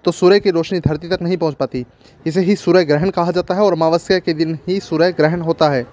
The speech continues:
आपको बता दें कि जब पूर्ण ग्रहण में चंद्रमा सूर्य को पूरी तरह से अवरुद्ध कर देता है, तो सूर्य को सीधे तौर पर देखना खतरनाक होता है।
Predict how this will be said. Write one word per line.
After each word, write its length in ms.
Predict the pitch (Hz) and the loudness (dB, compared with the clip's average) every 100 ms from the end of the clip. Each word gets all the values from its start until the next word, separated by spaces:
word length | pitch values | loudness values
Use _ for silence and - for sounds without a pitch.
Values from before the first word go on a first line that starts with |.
| - _ _ _ | -18 _ _ _
आपको 220 | 160 - 180 | 0 0 2
बता 160 | 190 | 2
दें 100 | 190 | 2
कि 80 | 202 | 0
जब 260 | 170 190 - | -2 -2 0
पूर्ण 260 | 180 196 | 2 2
ग्रहण 320 | 165 170 180 175 | 2 0 2 0
में 240 | 180 196 - _ _ - | 0 -2 -10 _ _ -4
चंद्रमा 360 | 175 180 196 | 0 2 2
सूर्य 260 | 196 175 185 | 0 0 0
को 120 | 190 | 0
पूरी 160 | 180 185 | 0 0
तरह 160 | 185 | 0
से 120 | 175 - | -2 0
अवरुद्ध 320 | 156 165 202 | 0 2 2
कर 160 | 190 175 | 2 0
देता 240 | 170 170 | 0 0
है, 140 | 165 190 | 0 0
तो 160 | - | -4
सूर्य 380 | 180 - 160 190 | -10 -2 0 2
को 200 | 185 170 | 2 -2
सीधे 240 | - 170 175 | 0 -2 0
तौर 160 | 180 | 0
पर 140 | 170 165 | 0 0
देखना 320 | 160 170 170 | 0 -2 -4
खतरनाक 420 | 175 160 165 175 | -2 0 0 0
होता 240 | 170 185 | -2 0
है। 160 | 170 | 0